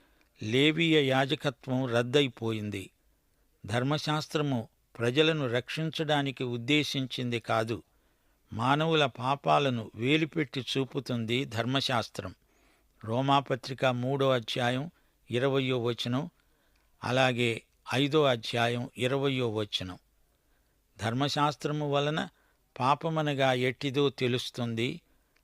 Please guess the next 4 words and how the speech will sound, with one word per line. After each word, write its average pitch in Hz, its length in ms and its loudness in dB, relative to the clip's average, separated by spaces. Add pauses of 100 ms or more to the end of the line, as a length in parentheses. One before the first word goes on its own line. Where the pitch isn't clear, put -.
(180)
అపరాధము 151 720 2
విస్తరించునట్లు 135 1120 0
ధర్మశాస్త్రము 135 1000 -4
ప్రవేశించింది. 113 1080 -2